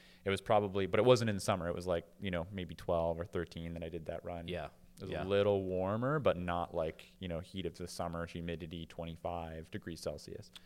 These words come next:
Speaker 2: Yeah,
Speaker 1: Yeah.
Speaker 2: yeah, yeah. So that's, uh, you know, I think you need to weigh yourself in in the morning. I'm gonna, like, make that statement.
Speaker 1: A hundred percent.
Speaker 2: Um, the only exception would be, once again, if you're doing some sort of sweat rate te-, sweat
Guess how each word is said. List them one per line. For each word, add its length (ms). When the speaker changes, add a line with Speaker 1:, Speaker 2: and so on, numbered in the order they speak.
Speaker 2:
Yeah, 220
Speaker 1:
Yeah. 60
Speaker 2:
yeah, 160
yeah. 200
So 140
that's, 280
uh, 200
you 140
know, 140
I 80
think 220
you 220
need 340
to 100
weigh 100
yourself 300
in 100
in 80
the 60
morning. 400
I'm 100
gonna, 120
like, 180
make 180
that 180
statement. 480
Speaker 1:
A 40
hundred 160
percent. 260
Speaker 2:
Um, 460
the 220
only 320
exception 440
would 180
be, 380
once 260
again, 140
if 100
you're 80
doing 200
some 160
sort 140
of 60
sweat 260
rate 220
te-, 80
sweat 400